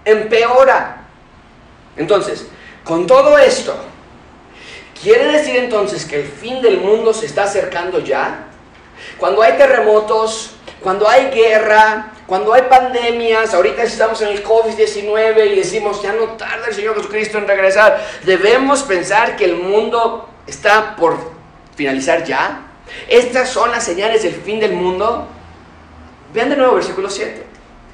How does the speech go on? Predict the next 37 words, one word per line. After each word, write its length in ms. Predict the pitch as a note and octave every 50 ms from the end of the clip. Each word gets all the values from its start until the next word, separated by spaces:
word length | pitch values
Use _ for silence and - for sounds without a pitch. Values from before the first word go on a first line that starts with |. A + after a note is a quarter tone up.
| - - - - - -
"Cuando 460 | - - D3 D3+ D#3 D#3 D3+ C#3 -
oigan 480 | - A#2+ B2 C#3 D3 E3 F3 G3 G3+ G3+
de 100 | G3+ G3
guerras 600 | F#3 F#3+ G3 G3 F#3+ G3 G3 G3 G3 G3 F#3+ - -
y 120 | D3 D3
de 120 | D3 C#3+ C3+
rumores 400 | C3+ C#3 C#3 D#3 E3+ F#3+ G3+ -
de 120 | G#3 F#3+
guerras", 360 | F#3+ F#3 F3+ F3+ F#3 F#3 F3+
lo 80 | - D3+
subrayé, 680 | - E3 D3 - E3 E3+ F#3+ F3+ C#3+ B2+ - - - - -
"no 540 | - E3+ G3 G3 F#3+ F#3 F#3 E3+ - - - -
se 500 | - G#3 G3+ F#3+ F3+ F3+ - - - -
turben", 720 | - B3 A#3+ A3+ A3+ A3+ A3 A3 G#3+ F#3+ D3+ C3+ - - - - - - - - - - - - - - - - - - - - - - -
porque 180 | - - - D3+
es 60 | F3
necesario 280 | G3 - - - F#3 G3
que 100 | F3+ -
suceda 220 | E3 D3+ - F3+
así, 340 | G3 G#3 A3+ G#3 - - - -
pero 260 | A#3 G#3+ A3 G#3+ G#3+ A3
aún 540 | G3+ G3+ G3 - C4 C#4 D4 C#4+ C4 B3+
no 140 | B3 C4 C4
es 160 | C4 B3+ B3+
el 100 | C4 B3+
fin. 680 | B3+ - - D#4 D#4+ D4+ C#4 - D3 - - - - - - - - - - - - - - - - - - - - - - - - - - - -
Versículo 340 | C3 C3 - - G#3 G#3 G3+
ocho, 320 | G3+ G3+ G3+ - - - - - - -
"Porque 480 | F3 E3 D3 F3+ F3 D3+ - - - -
se 80 | - D#3+
levantará 340 | D#3+ D3+ D3+ D3+ D#3+ E3+
nación 460 | F3+ F3 D3+ - - A#3+ B3+ C4+ C4+ C4
contra 240 | B3 A#3 A3 A3
nación, 320 | G#3 G#3 G#3 G#3+ G#3+ G#3 F#3+
reino 340 | - F#3+ A3 A#3+ C4 B3+ -
contra 240 | A#3 A#3 A3+ G#3+
reino, 220 | G3+ G#3+ G#3+ G#3+